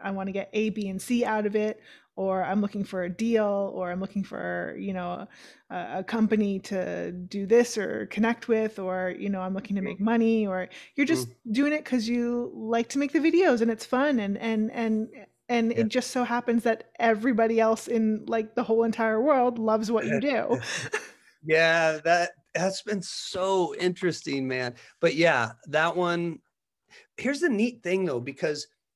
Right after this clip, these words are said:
Speaker 2: once, like, that burst, like, out of, you know, however many people followed me, a lot, like, a hundred thousand or s-, more than that. And so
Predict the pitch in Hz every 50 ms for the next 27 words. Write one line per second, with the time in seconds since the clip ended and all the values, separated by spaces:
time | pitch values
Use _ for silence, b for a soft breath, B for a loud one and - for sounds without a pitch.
0 | _ - - 139 151 180 220 277 - - - 254 233 220 175 - - _ _ _
1 | _ _ - 131 120 143 147 147 143 - - 107 113 117 117 117 - - - 160
2 | 131 107 92 - - - - - - _ _ _ _ - 147 143 135 175 170 185
3 | 196 196 185 165 147 - - - _ _ - 170 151 156 147 135 123 160 160 175
4 | 175 170 170 160 160 156 156 156 151 139 - 156 - - 135 120 120 123 107 104
5 | 104 110 107 107 107 107 - - 135 123 120 110 98 92 95 - 120 113 117 -
6 | 120 107 127 127 120 117 107 113 117 95 101 104 104 107 107 104 98 98 104 107
7 | 127 127 - - - 123 - _ - 139 135 156 170 143 117 113 107 95 85 85
8 | _ _ _ - - 131 120 117 - 143 127 120 117 113